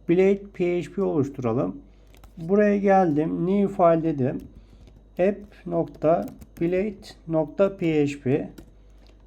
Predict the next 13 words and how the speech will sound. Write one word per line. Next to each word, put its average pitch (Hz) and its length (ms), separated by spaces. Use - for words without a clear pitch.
Bu 202 80
şekilde 180 460
ekledim. 185 580
Bir 226 260
tane 196 420
H 185 260
T 190 120
M 190 160
L 185 40
oluşturalım 139 720
hızlı 143 320
bir 139 80
şekilde. 131 680